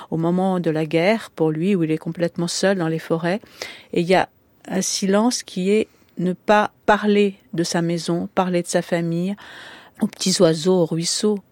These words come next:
dans la nature, mais pas, rien que sortir les mots, c'est les perdre. Et donc, il garde au fond de lui ce secret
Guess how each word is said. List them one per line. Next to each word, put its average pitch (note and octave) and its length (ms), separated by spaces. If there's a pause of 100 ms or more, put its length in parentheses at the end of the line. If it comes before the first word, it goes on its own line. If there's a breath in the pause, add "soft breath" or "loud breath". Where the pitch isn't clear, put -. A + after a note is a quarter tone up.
(140)
dans F3+ 140
la F3 140
nature, F3 460
mais E3 160
pas, G3 320 (540)
rien G#3 260
que F3+ 200 (100)
sortir - 480
les F3+ 180
mots, F3+ 280 (400 soft breath)
c'est - 220
les E3+ 140
perdre. D#3 540 (480)
Et F3+ 100
donc, G#3 300 (260)
il F#3 160
garde F3+ 440 (100)
au F3+ 100
fond G3 220
de F#3+ 60
lui F#3+ 120
ce - 160
secret G3 600